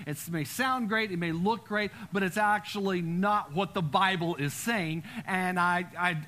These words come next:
I really believe that we should kinda, like, do what the Bible says. Are, are, are you, are any of you guys into that? All right, all right, I am. Well, here's what, I found some stuff that I really, had never really clicked in my mind before, and I found that so much of this thing of,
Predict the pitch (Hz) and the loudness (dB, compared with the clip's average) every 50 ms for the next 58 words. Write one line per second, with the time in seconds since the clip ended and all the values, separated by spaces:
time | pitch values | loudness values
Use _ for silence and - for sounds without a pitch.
0 | - 185 208 240 285 320 311 339 349 330 285 220 226 247 233 226 220 202 208 185 | 0 2 4 4 4 4 4 4 4 4 4 2 2 2 2 2 2 0 0 0
1 | 208 226 202 - 226 185 - 226 233 202 190 180 151 202 208 190 160 180 160 180 | 0 0 0 0 0 -2 0 0 2 2 2 2 2 0 0 2 2 2 4 4
2 | 180 180 143 135 - 151 120 113 135 170 170 165 175 196 220 202 208 214 214 208 | 4 2 0 -4 -8 -8 -8 -6 -6 -6 -2 -2 -2 -2 0 0 0 0 0 0
3 | 190 170 180 202 226 285 311 277 247 233 214 214 190 160 175 180 170 165 147 143 | 0 0 0 2 0 0 0 0 -2 0 0 0 -2 -2 -2 -2 -2 -2 0 0
4 | 110 82 - - - - - - - - - 139 151 139 104 95 - 135 127 117 | -2 -2 -4 -10 -16 -20 -20 -20 -20 -10 -4 -2 -2 -2 -2 -4 -4 -4 -2 -2
5 | 120 139 151 147 120 - - - - 156 202 202 196 233 320 359 349 254 - 294 | 0 0 -2 -2 -4 -6 -10 -16 -10 -4 0 2 2 4 4 2 2 0 0 0
6 | 269 202 - - 185 - - - 208 262 320 302 - - 330 311 339 359 359 285 | 0 -2 -2 -6 -12 -12 -4 0 2 2 2 0 0 0 2 2 4 2 2 0
7 | - 269 214 180 - - - - 190 175 165 175 - - - 165 208 220 151 190 | -2 -2 -2 -2 -2 -4 -6 -2 0 2 2 2 0 -2 -4 -4 -2 -2 0 0
8 | 226 240 247 214 202 240 302 320 330 320 269 - 208 240 214 226 285 285 302 311 | 0 0 0 0 0 0 0 0 0 0 -2 -2 -2 -2 0 0 0 -2 -2 -2
9 | 285 269 240 208 175 - - - - - - 311 320 269 208 - - - - - | -2 0 0 -2 -2 -4 -6 -12 -12 -4 -2 0 0 0 0 -4 -8 -18 -14 -10
10 | 196 202 208 196 190 196 202 208 233 254 277 277 247 196 165 156 147 - 160 143 | -6 -4 -2 0 0 0 0 0 0 0 0 0 0 0 -2 -4 -6 -6 -6 -4
11 | 131 139 170 196 - - - - - 202 - - 202 208 214 214 202 202 - - | -2 -2 -2 -4 -6 -12 -20 -20 -18 -18 -10 -4 -2 0 2 2 0 0 -2 -2
12 | - 247 262 269 277 285 277 233 214 196 175 - - - - - - - - - | 0 0 2 2 2 2 2 2 2 2 0 -4 -10 -20 -20 -20 -18 -16 -8 -6
13 | 277 277 269 277 277 - 247 214 202 208 - - - 214 208 202 208 202 196 180 | -2 0 0 0 0 -2 -4 -2 -2 -2 -4 -4 -4 -2 0 0 0 0 0 -2
14 | 160 | -2